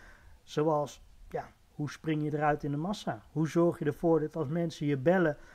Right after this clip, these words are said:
dat je de juiste informatie aan ze geeft? Hoe zorg je ervoor dat als je een offerte maakt, dat deze ook op alle punten klopt? Niet alleen vanuit jouw ogen, maar ook uit de ogen vanuit de klant. Dat de klant ernaar kijkt of de prospect ernaar kijkt en denkt, "Hey,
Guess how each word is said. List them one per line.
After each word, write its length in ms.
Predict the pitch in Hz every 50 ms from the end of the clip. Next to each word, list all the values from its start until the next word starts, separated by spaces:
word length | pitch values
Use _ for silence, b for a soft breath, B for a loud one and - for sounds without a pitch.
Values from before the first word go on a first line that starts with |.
| B B -
dat 200 | 156 170 208 -
je 80 | 180
de 60 | 147 151
juiste 340 | 165 165 165 151 - -
informatie 580 | 165 147 - 160 156 175 214 240 233 - 226 180
aan 160 | 151 139 131
ze 100 | 120 -
geeft? 400 | 113 - 113 107 107 - - - b b b b b b b
Hoe 180 | - 202 214
zorg 360 | 190 - 185 196 208 196 -
je 80 | - 180
ervoor 340 | 165 165 165 - - 175 160
dat 120 | 156 -
als 140 | 175 156 -
je 80 | - 156
een 60 | 160
offerte 440 | 170 160 - - 233 247 240 - 180
maakt, 420 | 143 120 113 127 190 185 - b b b b b b
dat 180 | 170 190 170
deze 300 | 165 202 196 196 196 -
ook 160 | 170 165 170 -
op 120 | 180 - -
alle 280 | - 208 220 202 185
punten 520 | 190 - - 180 165 151 - 160 151 143 - - - - - _
klopt? 500 | - - 269 302 277 - - - - - _ _ _ _ _ -
Niet 240 | - 190 233 226 233
alleen 260 | 214 208 202 202 190
vanuit 220 | - 196 175 165 160
jouw 240 | 220 247 294 285 -
ogen, 460 | 160 143 131 127 - - 196 320 - -
maar 240 | - 302 - -
ook 240 | - 294 - - -
uit 200 | - 180 196 185
de 80 | - 208
ogen 260 | 185 185 180 151 -
vanuit 340 | - 175 170 170 170 160 -
de 80 | 165
klant. 400 | - - 220 262 262 190 156 -
Dat 140 | - 160 151
de 80 | - -
klant 300 | - - 214 214 - -
ernaar 200 | 165 160 151 151
kijkt 360 | - - 233 226 190 151 -
of 100 | 147 -
de 80 | - 147
prospect 540 | - - 190 202 190 - - 180 156 -
ernaar 220 | 175 160 156 156 147
kijkt 260 | - 214 214 202 -
en 60 | 170
denkt, 180 | 151 156 160 -
"Hey, 260 | 254 277 190 131